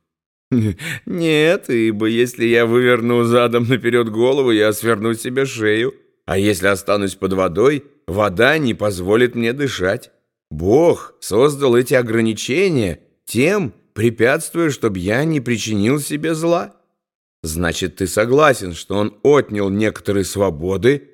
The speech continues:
для твоего же блага? Отнял,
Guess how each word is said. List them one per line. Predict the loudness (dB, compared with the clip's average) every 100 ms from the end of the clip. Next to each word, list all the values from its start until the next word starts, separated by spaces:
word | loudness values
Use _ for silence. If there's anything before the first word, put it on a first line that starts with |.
| _
для | -6 -4
твоего | 0 0 2 2
же | 2 0
блага? | 0 -2 -2 -10 -16 _ _ _ _ _ _ _ _
Отнял, | 2 4 4 2 -4 -4 -4